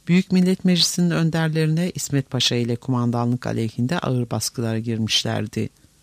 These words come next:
Kuvayi Seyyare'nin başarılarına karşı büyük bir vefakarlık gösteren,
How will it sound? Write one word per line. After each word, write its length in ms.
Kuvayi 380
Seyyare'nin 720
başarılarına 680
karşı 460
büyük 300
bir 140
vefakarlık 720
gösteren, 560